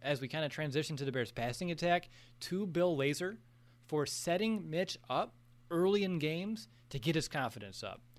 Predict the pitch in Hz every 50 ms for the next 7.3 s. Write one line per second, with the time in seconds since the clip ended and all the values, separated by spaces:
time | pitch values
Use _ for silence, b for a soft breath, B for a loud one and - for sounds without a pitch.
0 | - - - - - 123 117 123 165 180 185 170 185 180 156 147 139 135 - -
1 | 151 143 120 143 - - - - 131 120 - - 170 180 165 - 175 175 - -
2 | - - 147 139 147 156 160 160 160 156 151 - b b b b b b b -
3 | - 127 135 170 190 202 214 220 196 180 165 175 156 160 139 117 - 139 139 170
4 | 180 185 - - 131 131 123 131 202 269 262 247 220 - 226 214 - - - 214
5 | 214 214 220 208 185 165 180 185 185 175 143 165 165 175 165 - - 180 185 180
6 | 143 156 151 151 143 139 147 156 160 151 156 147 135 - 147 135 123 113 123 117
7 | - - - - - -